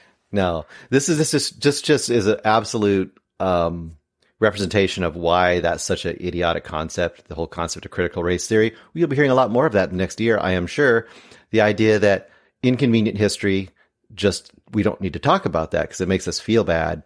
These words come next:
It makes us feel bad about being Americans. You know, that's not good. This movie is pretty, pretty intense and pretty great.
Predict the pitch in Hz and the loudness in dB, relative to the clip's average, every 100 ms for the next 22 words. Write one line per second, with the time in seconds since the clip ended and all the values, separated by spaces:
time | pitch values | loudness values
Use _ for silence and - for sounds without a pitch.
0 | _ - 196 190 - 254 285 156 104 104 | _ -2 -2 0 0 2 4 4 4 4
1 | 104 - 139 135 135 196 254 - 87 76 | 2 2 2 2 2 2 0 0 -6 -6
2 | - 107 101 120 185 - 98 85 92 113 | -10 -4 -2 0 0 0 -4 0 0 0
3 | - _ - - _ 101 - 107 95 87 | -4 _ -20 -20 _ -8 -2 -2 -2 -4
4 | - 92 90 80 - - _ _ _ 113 | -2 -2 -2 -6 -8 -12 _ _ _ -4
5 | 101 92 - _ _ - 110 92 85 - | -4 -4 -8 _ _ -8 -4 -4 -6 -4
6 | 87 85 82 78 90 76 85 87 82 | -6 -6 -10 -12 -10 -6 -2 0 0